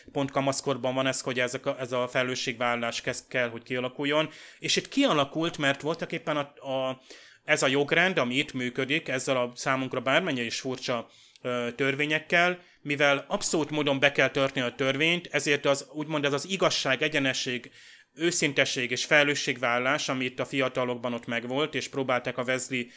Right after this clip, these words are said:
bűnét, hát, ö, csökkenteni, ez, ö, teljesen természetes. Tehát nincs, nincs benne az, hogy hát én, hú, meg akarom menteni magamat, és nem, és a, az, majd az idegen fiú elviszi a balhét. Tehát ez, ez, ö, nagyon tetszett, és ehhez is egy-két mondat elég volt. Vagy ugye a Picard,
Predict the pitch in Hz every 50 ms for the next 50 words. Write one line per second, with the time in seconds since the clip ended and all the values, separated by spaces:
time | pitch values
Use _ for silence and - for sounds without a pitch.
0 | - - - - - - 131 139 143 147 147 139 135 127 - 143 123 - - 147
1 | 131 131 127 123 123 120 - - 147 147 - 156 151 151 139 165 160 170 170 170
2 | - - - - - - _ _ - 143 143 143 143 - 151 143 139 - 202 196
3 | 180 160 - - 156 139 139 165 139 135 127 127 120 117 - 131 117 - - -
4 | - - - - _ _ _ _ _ _ _ - 151 139 139 175 190 202 190 -
5 | 180 208 214 - - 165 151 147 147 151 147 - - 160 147 - 180 185 - 185
6 | 170 160 135 - - 202 180 156 135 147 151 143 139 - 151 135 135 127 131 127
7 | 123 - 131 127 127 127 127 120 127 123 120 120 120 - 135 - - 139 135 131
8 | 127 131 127 127 123 120 - 135 123 117 - 123 113 - - 135 131 120 120 117
9 | - 139 131 135 143 143 135 131 151 143 139 139 135 127 123 117 - 131 123 123
10 | 123 120 117 120 120 - 131 123 117 - 120 117 113 117 113 117 - - - -
11 | - - - - - - - 147 135 - 156 165 160 156 156 156 147 - 156 151
12 | 151 151 175 208 185 147 135 131 175 185 - - 202 - 208 - 247 196 151 139
13 | 151 143 - 170 147 - 147 139 - 143 139 135 127 131 120 - 127 123 113 113
14 | 117 110 - 113 110 113 117 - 139 143 139 156 151 147 151 139 - 185 180 -
15 | 175 156 156 160 151